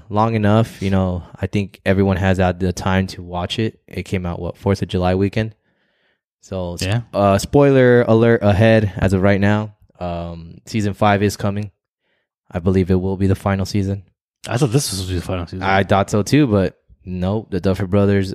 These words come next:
Speaker 1: are definitely gonna go ahead and end it off with a bang. You think so? You know, they are doing a money motive. I also heard, and I'm not sure if
Speaker 2: Mm-hmm.
Speaker 1: it's been confirmed, but they're doing a spin-off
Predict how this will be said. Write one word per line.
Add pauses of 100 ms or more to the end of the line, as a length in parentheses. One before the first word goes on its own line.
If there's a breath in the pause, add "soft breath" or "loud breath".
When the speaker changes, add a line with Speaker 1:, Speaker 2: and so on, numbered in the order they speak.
Speaker 1:
are
definitely (1000 soft breath)
gonna
go
ahead
and
end
it
off
with
a
bang. (360)
You
think
so? (360 soft breath)
You
know,
they
are
doing
a
money
motive.
I
also
heard,
and
I'm
not
sure (160)
if
Speaker 2:
Mm-hmm.
Speaker 1:
it's
been
confirmed,
but
they're
doing
a
spin-off